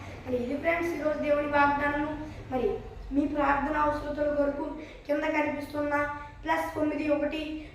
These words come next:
అనేది దేశం కోడ్ అన్నమాట. దాని పక్కన ఉన్నది మనకి పరిచర్యకి సంబంధించిన నెంబర్ అన్నమాట. ఆ నెంబర్కి కాల్ చేయండి. మరి అందరికి అర్థం అవ్వాలి కాబట్టి తెలుగులో చెప్తున్నాను. మరి మనకి పరిచర్యకు సంబంధించిన నెంబర్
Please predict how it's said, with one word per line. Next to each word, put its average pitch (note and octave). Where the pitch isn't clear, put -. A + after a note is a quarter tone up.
అనేది C#4
దేశం C#4+
కోడ్ D4
అన్నమాట. C#4
దాని C#4
పక్కన E4
ఉన్నది E4
మనకి C#4+
పరిచర్యకి D4
సంబంధించిన C#4+
నెంబర్ C#4
అన్నమాట. C#4
ఆ C4+
నెంబర్కి C#4
కాల్ C#4
చేయండి. C#4+
మరి C4+
అందరికి C4+
అర్థం C#4
అవ్వాలి D4
కాబట్టి C#4+
తెలుగులో D4
చెప్తున్నాను. C#4+
మరి B3+
మనకి A#3
పరిచర్యకు D#4
సంబంధించిన C#4+
నెంబర్ D4+